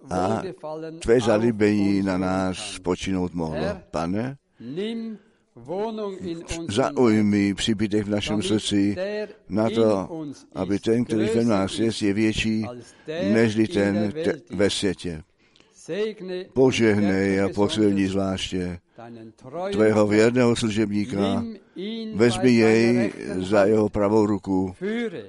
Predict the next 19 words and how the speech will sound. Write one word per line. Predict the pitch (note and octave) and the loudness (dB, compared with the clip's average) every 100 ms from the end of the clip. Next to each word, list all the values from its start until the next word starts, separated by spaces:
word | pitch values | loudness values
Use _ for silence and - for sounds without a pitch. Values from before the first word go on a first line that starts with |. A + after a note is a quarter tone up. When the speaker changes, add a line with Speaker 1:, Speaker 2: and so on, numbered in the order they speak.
| F2+ | -2
Speaker 2:
und | |
Speaker 1:
veď | G2+ A2 G#2+ - | 4 4 4 -2
Speaker 2:
leite | D3+ E3+ G2+ G2 | -6 -6 -8 -8
Speaker 1:
a | F#2 | -8
Speaker 2:
ihn | |
Speaker 1:
zprovázej | - G#2+ G#2+ A2 G#2+ G2 G#2 | -4 0 2 4 2 0 0
jej | F#2 F#2 F#2+ F2 | 0 0 -2 -6
Speaker 2:
in | D#3 D3+ C3 | -10 -12 -12
dieser | F#3+ F3+ E3 D3+ - | -14 -12 -14 -16 -18
schwierigen | _ - C3 G3 A#3 A3+ G3 F#3+ | _ -20 -14 -10 -10 -10 -12 -14
Zeit | - D#3+ C3+ | -14 -12 -6
Speaker 1:
v | |
tomto | G#2+ A2+ A2 - | -2 -2 0 -2
obtížném | F#2+ - G#2+ F2+ G#2 | -2 -4 -4 -2 -2
Speaker 2:
mit | |
Speaker 1:
čase | - F2+ - | -2 -4 -2
Speaker 2:
deinem | F2+ F2 B2 - | -2 -4 -8 -14
Heiligen | C3 F3 F#3+ F3 F#3+ | -12 -10 -10 -12 -12
Speaker 1:
tvým | E3+ - | -4 4